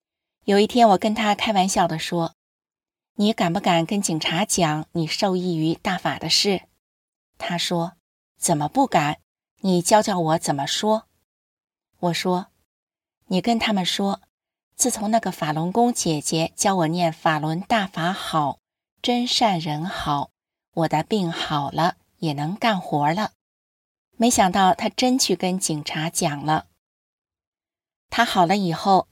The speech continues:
还经常跟他的朋友们说：“你们要记住法轮大法好。”后来有个人听信了邪党的不实宣传，就跟他说：“你不要再传了。”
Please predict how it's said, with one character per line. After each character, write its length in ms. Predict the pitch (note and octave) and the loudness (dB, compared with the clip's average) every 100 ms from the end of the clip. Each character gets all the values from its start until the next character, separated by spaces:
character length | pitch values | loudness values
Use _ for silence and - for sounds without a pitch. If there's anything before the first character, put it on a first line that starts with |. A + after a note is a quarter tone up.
| _ | _
还 160 | - G3+ | -4 0
经 220 | B3 B3 | 0 0
常 260 | - F3+ | 0 -2
跟 200 | F#3 G#3 | -2 -4
他 120 | G3+ G3 | -2 0
的 120 | F3 | -2
朋 240 | - D#3+ | -2 -2
友 100 | F3+ | 0
们 160 | D#3+ D#3 | 0 -2
说 380 | - F3 E3+ _ _ _ _ _ _ - | -2 0 -2 _ _ _ _ _ _ -4
：“你 80 | G#3+ | 2
们 100 | G3+ | 4
要 160 | A#3+ G#3+ | 4 2
记 360 | - C4+ A3+ | 2 2 2
住 340 | - G3+ F3 - | 2 4 4 2
法 280 | - F3 E3 | -2 0 0
轮 240 | E3+ F#3 | 0 -2
大 240 | - A#3+ | 0 0
法 240 | G#3+ E3+ F#3 | 0 -6 -6
好。” 540 | - - D3 D#3 E3 _ _ _ _ _ _ _ _ | -4 0 2 2 -2 _ _ _ _ _ _ _ _
后 200 | - A#3 | 2 6
来 140 | A3 | 8
有 140 | G#3+ F#3 | 6 4
个 120 | G#3+ | 2
人 200 | G3 F#3+ | 2 0
听 240 | - A3 | -2 -2
信 160 | A3 G#3+ | 0 0
了 140 | F#3 | 0
邪 260 | E3+ - E3+ | 0 0 0
党 200 | F#3 D#3+ | -2 -4
的 100 | D#3+ | -4
不 160 | - F3+ | -4 -4
实 180 | - | -2
宣 280 | F3 G3+ G3+ | 0 0 -2
传， 340 | - F3 D#3+ D#3+ | -2 -2 -2 -2
就 220 | - F3 | -4 -4
跟 180 | F3+ F3 | -2 -4
他 160 | F#3 | -4
说 400 | F#3+ - G#3 G#3 _ _ _ _ - | -4 0 0 0 _ _ _ _ -2
：“你 160 | F#3+ F3 | 0 0
不 160 | F3 | 2
要 160 | A#3 A3+ | 4 4
再 160 | G3 | 2
传 420 | E3 - D#3 D3 E3+ | 0 -2 -4 -2 -2
了。” 180 | F#3 | -2